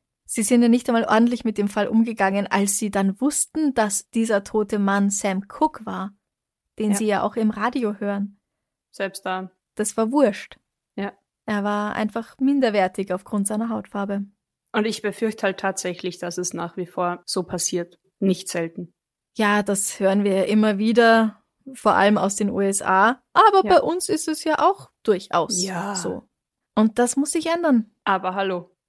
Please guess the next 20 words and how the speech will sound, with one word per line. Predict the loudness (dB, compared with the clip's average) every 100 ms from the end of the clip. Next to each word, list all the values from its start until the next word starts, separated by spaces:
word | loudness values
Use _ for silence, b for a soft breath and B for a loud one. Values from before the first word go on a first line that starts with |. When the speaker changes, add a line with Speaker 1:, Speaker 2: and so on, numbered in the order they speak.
| _ _ _
Speaker 2:
das | -4 -4 0
hätte | 0 0 -4
sich | -4 -8
schon | -6 -6
längst | -4 -6 -8 -8
ändern | -8 -8 -12
sollen. | -10 -12 -14 _ _ _ 2
Speaker 1:
Ja, | 2 2 _
warum | 2 4 4 2
Speaker 2:
Müssen. | 2
Speaker 1:
ist | 2
es | 4
noch | 4
nicht | 6 4 6
so? | 2
Ich | 4 6
Speaker 2:
Hallo. | 6 8 6
Speaker 1:
versteh's | 6 -2 0 2 2
tatsächlich | 2 4 4 2 0 -4 -8 -6
nicht. | -2 -2 -4 -20